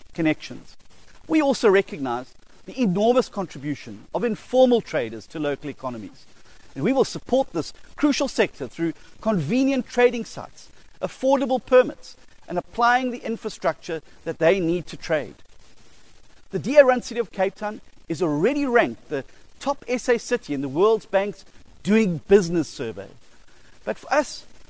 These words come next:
this is just the start. Our cities and towns have the potential to do so much more. As our Cape Town mayoral candidate Jordan Hill Lewis's campaign slogan says, "Cape Town works,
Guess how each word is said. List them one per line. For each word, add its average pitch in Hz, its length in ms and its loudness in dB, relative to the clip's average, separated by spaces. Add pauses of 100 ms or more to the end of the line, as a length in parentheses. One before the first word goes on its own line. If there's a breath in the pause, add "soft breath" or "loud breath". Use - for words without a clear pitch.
(200)
this - 380 2
is 220 180 -4
just - 440 -2 (100)
the 151 100 -6
start. - 640 -2 (720 soft breath)
Our 220 100 2
cities 277 360 -2
and 262 120 0
towns 240 340 4
have 180 80 -6
the 190 80 -4
potential 240 640 -4
to 180 100 -8
do 233 260 -6 (180 soft breath)
so 247 360 4
much 226 260 0
more. 175 240 -2 (800 soft breath)
As 160 120 -2
our 190 120 10
Cape 214 280 2
Town 214 240 -2
mayoral 196 240 0
candidate 202 480 -6
Jordan 190 300 -6
Hill 208 140 -2
Lewis's 190 360 -4
campaign 208 480 -6
slogan 127 400 -6
says, 139 380 -8 (580 soft breath)
"Cape - 280 4
Town 226 320 4
works, - 520 4